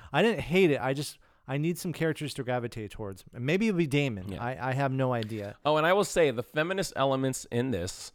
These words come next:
Speaker 2: are actually in the books, so I give it a pass.
Speaker 1: Okay.
Speaker 2: The whole, 'cause the whole, it's like, "Oh, well, he passed over a woman," and then, "Oh, it's a woman." Like, like, that's, that's all, this is all part of the books. So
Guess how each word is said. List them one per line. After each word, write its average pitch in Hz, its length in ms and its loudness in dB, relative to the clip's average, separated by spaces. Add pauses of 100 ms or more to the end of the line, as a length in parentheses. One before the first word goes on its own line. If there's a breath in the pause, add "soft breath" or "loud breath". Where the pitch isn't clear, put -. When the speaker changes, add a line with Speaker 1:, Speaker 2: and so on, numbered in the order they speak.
(420)
Speaker 2:
are 101 260 4
actually 113 440 -2
in 107 60 -4
the 107 60 -4
books, 82 480 -10
so 98 300 -2
I 95 140 -2
give 101 180 -4
it 98 60 -6
a - 20 -10
pass. - 460 -14 (880)
Speaker 1:
Okay. 107 220 -10 (320)
Speaker 2:
The 123 100 4
whole, 117 200 6
'cause 113 160 -4
the 110 80 0
whole, 110 180 4
it's 107 100 -2
like, 104 120 2
"Oh, 117 200 6
well, 107 100 2
he 104 80 0
passed 110 420 0
over 107 260 2
a 92 80 0
woman," 104 480 0
and 95 140 -4
then, 98 100 -2
"Oh, 101 220 4
it's 101 120 -4
a 95 80 0
woman." 107 420 0
Like, 101 200 -4
like, 110 220 -2
that's, 127 260 2
that's 135 280 2
all, 127 300 8
this 113 160 -4
is 127 60 0
all 127 320 8
part 113 300 2
of 101 40 -4
the 98 60 -4
books. 98 420 -2 (640 soft breath)
So 104 680 2